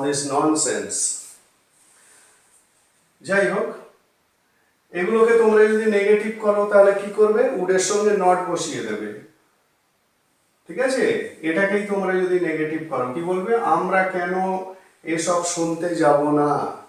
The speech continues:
তার মানে, "By the way, why wouldn't we hear all this?" পরেরটা, তুমি কেন ওসব ভাবতে যাবে? By the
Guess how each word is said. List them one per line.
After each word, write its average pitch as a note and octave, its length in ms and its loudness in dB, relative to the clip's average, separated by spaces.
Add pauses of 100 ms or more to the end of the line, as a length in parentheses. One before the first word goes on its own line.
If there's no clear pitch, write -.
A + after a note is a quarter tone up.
(220)
তার B2 220 -8
মানে, F#3+ 480 -4 (340)
"By C#3 140 -2
the F#3+ 240 0
way, C#3 220 0 (220)
why F3 220 4 (240)
wouldn't G3+ 480 -4
we F#3+ 200 -6 (160)
hear E3+ 200 0 (100)
all F3+ 260 2
this?" - 560 -4 (840)
পরেরটা, - 680 -4
তুমি A3 280 -2
কেন G#3+ 180 4
ওসব G#3 400 4
ভাবতে F3+ 300 -2
যাবে? G2+ 540 -6 (1800)
By D#3+ 200 2
the F#3 180 -2